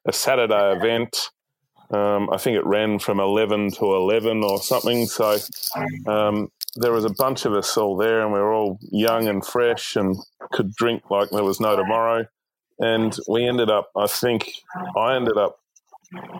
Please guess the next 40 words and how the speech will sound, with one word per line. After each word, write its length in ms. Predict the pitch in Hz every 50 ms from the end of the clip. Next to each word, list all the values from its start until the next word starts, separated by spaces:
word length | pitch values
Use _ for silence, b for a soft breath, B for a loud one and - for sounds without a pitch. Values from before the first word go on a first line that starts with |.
| - - - - - - - - -
keeping 320 | - 135 131 107 127 110 101
the 60 | 98
taps 380 | 90 - - 110 113 - - -
on, 180 | 117 110 107 98
had 120 | 104 104
a 40 | 104
good 140 | 92 104 98
chat 200 | - - 98 -
to 60 | -
security 520 | - - 117 - - 117 107 107 107 101 101
and 140 | 98 95 90
said, 180 | - 110 101
"Oh, 120 | 95 92 92
look, 160 | 98 95 -
we'll, 200 | 101 95 92 - - B B B B B B B B B
we'll 100 | - 107
keep 240 | 98 - 117 104 -
our 220 | 104 98 98 95 92
beers 400 | 92 - 101 92 92 92 90 -
pouring." 460 | - - 101 101 101 98 98 98 98
And 200 | 95 95 92 90 - -
the 160 | - 92 101
next 240 | 101 107 107 - -
thing 120 | 113 104 98
you 100 | 95 95
know, 220 | 95 95 95 98
that 100 | 95 95
I 80 | 90 -
think 160 | - 120 - -
we 80 | 95
had 120 | 90 85 -
six 280 | - 135 117 - -
taps 280 | - 110 101 98 - -
running, 260 | 104 101 101 95 98
and 100 | 98 95
there 60 | 92
was 100 | 90 85
a 40 | 92
keg 380 | - - - 113 110 101 92 -
from, 300 | - - 98 90 90